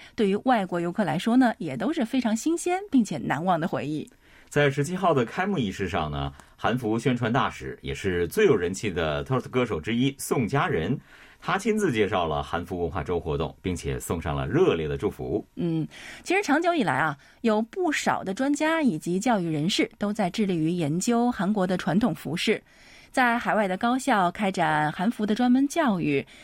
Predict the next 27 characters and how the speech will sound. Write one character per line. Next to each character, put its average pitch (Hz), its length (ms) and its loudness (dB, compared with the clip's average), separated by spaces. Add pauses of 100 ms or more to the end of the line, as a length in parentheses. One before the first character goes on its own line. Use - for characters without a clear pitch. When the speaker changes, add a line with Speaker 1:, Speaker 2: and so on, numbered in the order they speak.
(160)
Speaker 1:
将 202 320 0
韩 196 200 -2
服 262 160 4
文 180 160 2
化 202 160 0 (120)
积 247 200 2
极 185 160 -6
地 160 200 0
推 175 160 -4
向 160 180 -2
全 - 200 -2
世 180 140 0
界。 175 220 -2 (480)
所 269 140 2
以 269 100 4
呢， 247 220 4
在 240 180 4
这 226 180 2
次 196 420 2
韩 214 280 2
服 226 180 2
文 156 120 0
化 202 120 2
周 190 140 0
期 226 160 0
间 277 220 2
呢， 233 160 4